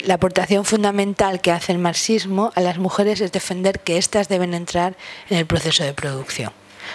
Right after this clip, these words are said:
Luego el feminismo lo que plantea es cómo, en qué condiciones, ¿m? Pero, eh, obviamente, ahí están, como os digo, en ese diálogo y en ese debate, en esta, eh,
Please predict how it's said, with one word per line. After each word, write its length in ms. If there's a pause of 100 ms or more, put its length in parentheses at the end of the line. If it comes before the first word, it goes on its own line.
(160)
Luego 220
el 40
feminismo 560
lo 140
que 120
plantea 520
es 120
cómo, 360 (580)
en 120
qué 120
condiciones, 840
¿m? 100 (500)
Pero, 320 (120)
eh, 380
obviamente, 680 (180)
ahí 260
están, 340
como 220
os 100
digo, 400
en 120
ese 380
diálogo 420
y 100
en 100
ese 320
debate, 400 (640)
en 100
esta, 680
eh, 640